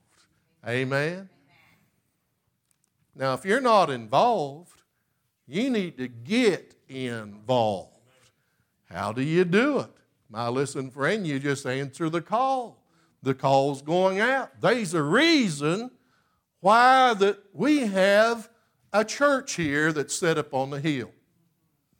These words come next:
We were talking this morning, Tess and I, we headed down, we passed the Warner Church.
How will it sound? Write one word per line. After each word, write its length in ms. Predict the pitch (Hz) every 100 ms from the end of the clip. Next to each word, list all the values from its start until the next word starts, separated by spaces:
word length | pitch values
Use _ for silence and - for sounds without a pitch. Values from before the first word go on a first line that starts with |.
| _ _ _ 151
We 120 | 180
were 120 | 147
talking 680 | 175 165 160 156 139 123 117 _ _ _
this 220 | 127 -
morning, 600 | 175 180 160 135 127 120 _ _ _ -
Tess 300 | 160 151 143
and 100 | 131
I, 280 | 143 165
we 260 | 151 147 160 113
headed 320 | 135 143 139
down, 400 | 139 147 175 151
we 120 | 143
passed 400 | - 151 147 -
the 140 | 143 123
Warner 380 | 117 123 135
Church. 640 | 160 285 269 226 143 -